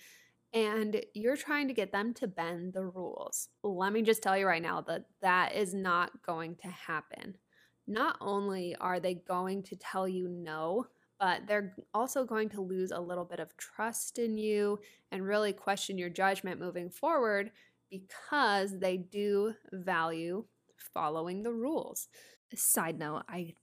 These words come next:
think that most coaches would tell you no, but it's the ones that are especially going to be uncomfortable with that request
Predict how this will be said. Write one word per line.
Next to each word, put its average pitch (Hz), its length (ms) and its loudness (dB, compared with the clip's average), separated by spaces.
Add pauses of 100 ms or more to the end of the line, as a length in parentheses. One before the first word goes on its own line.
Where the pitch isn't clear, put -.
(120)
think 196 300 -2
that - 180 -6
most 175 360 -4
coaches 220 340 -2
would 208 180 0
tell 220 220 -2
you 214 120 0
no, 202 440 0
but 185 100 -4
it's - 220 -8
the 185 120 -4
ones 175 420 -6
that 170 120 -6
are - 240 -10
especially 165 880 -6 (360)
going 175 220 -6
to 185 60 -12
be 156 200 -4
uncomfortable 190 920 -4
with 196 160 -4
that 190 220 -6
request 185 640 -4